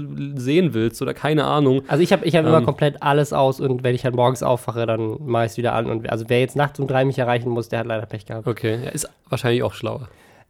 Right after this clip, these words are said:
Speaker 2: Äh, ich merke so ein bisschen, dass, ähm, die, die, dieser, dieser Podcast, ähm, jetzt auch durch, durch was du gerade erzählt hast mit Notifications und aber auch durch Twitter und auch durch was David jetzt im letzten Jahr, ähm,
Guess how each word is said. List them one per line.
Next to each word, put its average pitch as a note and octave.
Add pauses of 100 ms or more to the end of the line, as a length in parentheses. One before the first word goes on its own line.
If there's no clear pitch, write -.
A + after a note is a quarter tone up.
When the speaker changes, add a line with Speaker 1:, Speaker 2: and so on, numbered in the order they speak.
Speaker 2:
Äh, C#3
ich D#3
merke D#3
so E3
ein D3
bisschen, E3+
dass, C#3
ähm, B2+ (360)
die, D3
die, D3
dieser, C#3+
dieser C3+
Podcast, -
ähm, A#2
jetzt B2+
auch B2
durch, C#3
durch -
was B2+
du C#3
gerade B2+
erzählt C3+
hast B2
mit A#2+
Notifications A#2+
und B2+
aber B2
auch -
durch B2+
Twitter B2+
und A#2+
auch A#2
durch -
was A#2+
David C#3+
jetzt A2+
im B2
letzten A#2+
Jahr, A2
ähm, A2